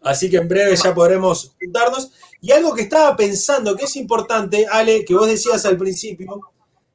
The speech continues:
y que no está alcanzando el presupuesto para nosotros dos, eh, eso quiere decir que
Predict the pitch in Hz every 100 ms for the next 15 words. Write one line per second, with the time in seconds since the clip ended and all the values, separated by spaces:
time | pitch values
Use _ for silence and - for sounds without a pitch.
0 | _ 226 254 277 285 262 247 262 262 247
1 | 214 190 190 247 208 240 208 196 202 226
2 | 226 208 247 254 - _ _ - 170 180
3 | 180 180 190 240 269 254 240 175 247 240
4 | 233 220